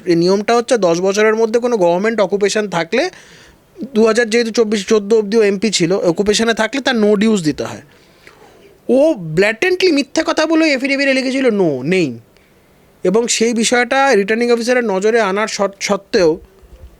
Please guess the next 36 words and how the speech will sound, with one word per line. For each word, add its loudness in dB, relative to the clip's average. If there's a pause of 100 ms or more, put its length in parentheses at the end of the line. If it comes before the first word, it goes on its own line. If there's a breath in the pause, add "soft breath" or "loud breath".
(200)
ও 4
যখন 0
এটা 0
নিয়ে 2
ডিসিশন 0
নিতে 2
যাবে, 2
আমাদের 2
কাছে 0
খবর 0
আছে 0
সেই 0
সময় 0 (840 soft breath)
নবান্ন 0
থেকে -2 (540)
কোনো 2
একজনের 0
এমন 0
ফোন 0
গেছে 0
আর 2
এমন 0
ধাতানি 0
তাকে -2
দেওয়া 2
হয়েছে 0
যে 2
চাকরি -2
বাকরি 0
সব 0
চলে 0
যাবে, 0
ঘটি -2
বাটি 0
চলে -4
যাবে। -12